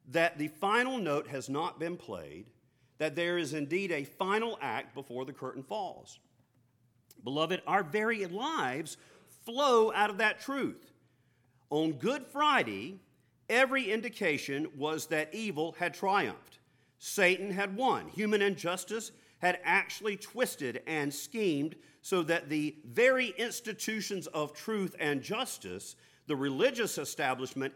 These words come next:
and the state, perpetrated the great, greatest injustice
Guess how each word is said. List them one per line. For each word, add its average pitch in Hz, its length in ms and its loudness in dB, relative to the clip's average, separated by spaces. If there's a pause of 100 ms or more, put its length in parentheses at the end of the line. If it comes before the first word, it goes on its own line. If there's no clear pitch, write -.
and 131 180 0
the 117 100 -8
state, 196 600 -2 (380)
perpetrated 185 720 0
the 170 80 -2
great, 147 600 0
greatest 202 460 2
injustice 139 720 -6